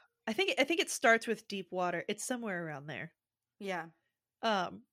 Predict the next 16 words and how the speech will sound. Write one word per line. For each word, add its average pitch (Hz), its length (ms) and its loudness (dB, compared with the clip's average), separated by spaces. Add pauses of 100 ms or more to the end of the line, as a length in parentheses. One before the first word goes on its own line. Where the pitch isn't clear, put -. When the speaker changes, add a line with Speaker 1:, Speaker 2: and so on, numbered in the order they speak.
(120)
Speaker 1:
another 233 260 2
one 240 120 2
of 220 100 -2
my 196 140 2
favorites 220 380 2
was 190 140 -4
Kill 208 280 2
the 196 120 -2
Moon, 185 440 -4 (440)
which 214 220 2
is 208 180 4
the 208 100 0
one 202 260 2
where 196 180 4
the 180 140 0
moon 208 440 0